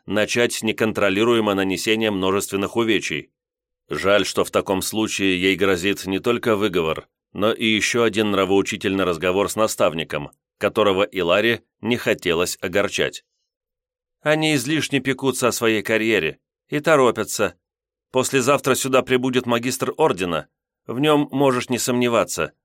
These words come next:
Взглянув на улики, он бы отпустил тебя после короткого разговора. Если приедет магистр Тайсер,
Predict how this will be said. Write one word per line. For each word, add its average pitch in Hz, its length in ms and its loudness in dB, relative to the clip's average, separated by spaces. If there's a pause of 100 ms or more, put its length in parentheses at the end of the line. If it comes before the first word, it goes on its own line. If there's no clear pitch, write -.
Взглянув 123 500 0
на 131 100 4
улики, 139 360 2
он 123 260 2
бы 123 100 4
отпустил 127 460 0
тебя 127 220 2
после 110 260 -4
короткого 104 460 0
разговора. 92 580 0 (580)
Если 165 300 0
приедет 147 420 2
магистр 127 460 0
Тайсер, 123 560 0